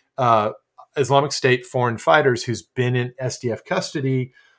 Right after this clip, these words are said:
Uh, we do know from the public record that at one point F B I got in there to ask him questions at some point. There's been Canadian coverage about whether and under what circumstances he'll be,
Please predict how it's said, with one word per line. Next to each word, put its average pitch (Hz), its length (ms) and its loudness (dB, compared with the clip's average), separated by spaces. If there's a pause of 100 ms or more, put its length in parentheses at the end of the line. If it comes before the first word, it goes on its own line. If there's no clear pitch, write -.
(560)
Uh, 127 300 2
we 135 140 -2
do 175 160 -2
know 160 160 6
from 147 140 -6
the 131 60 0
public 135 300 2
record 135 320 2
that 113 100 0
at 117 120 -4
one 135 200 2
point 123 240 0
F 123 180 -2
B 123 140 0
I 120 140 6
got 117 220 2
in 113 80 -2
there 110 200 0
to 110 160 -2
ask 107 240 -2
him 98 120 -10
questions 120 480 -6
at - 80 -16
some 135 320 -2
point. 120 420 -4 (380)
There's 120 160 2
been 127 280 4
Canadian 139 640 4
coverage 139 400 4
about 123 280 2
whether 131 480 6
and 117 180 2
under 113 180 0
what 120 240 0
circumstances 120 760 -4
he'll 113 160 -4
be, 107 240 -8